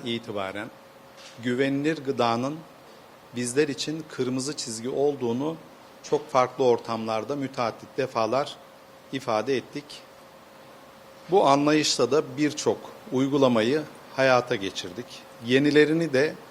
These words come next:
devreye alacağımızı duyurduk. Bunlara geçmeden önce müsaadenizle bazı verileri kamuoyumuzla paylaşmak istiyorum.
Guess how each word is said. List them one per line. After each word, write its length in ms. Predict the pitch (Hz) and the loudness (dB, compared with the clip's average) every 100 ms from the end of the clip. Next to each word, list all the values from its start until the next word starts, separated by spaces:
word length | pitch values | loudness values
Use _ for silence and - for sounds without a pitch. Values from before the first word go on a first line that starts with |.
| - - - - | -20 -20 -20 -12
devreye 560 | 117 131 139 143 147 139 | 2 4 6 8 6 4
alacağımızı 720 | 120 117 113 110 110 156 151 | 0 2 0 0 -2 -4 -2
duyurduk. 380 | 127 95 - - - - - - - - - - - - - - | -2 -2 -6 -16 -18 -20 -20 -20 -20 -20 -20 -20 -20 -20 -20 -6
Bunlara 320 | 135 156 151 151 | -2 2 4 6
geçmeden 540 | 147 160 - 127 120 | 4 4 2 0 2
önce 280 | 113 110 127 | 0 0 -2
müsaadenizle 840 | 131 147 135 135 139 120 117 127 - - - - - - | 0 4 6 6 2 0 0 0 -2 -18 -20 -20 -4 6
bazı 320 | 147 156 139 | 8 8 4
verileri 540 | 123 113 113 110 156 151 - - - - | 2 2 2 0 0 -4 -16 -20 -20 -8
kamuoyumuzla 580 | - 147 123 113 110 135 | 0 2 2 0 0 0
paylaşmak 580 | 147 127 117 113 - 98 | 2 2 2 0 -4 -8
istiyorum. 380 | - - 95 | -8 -8 -10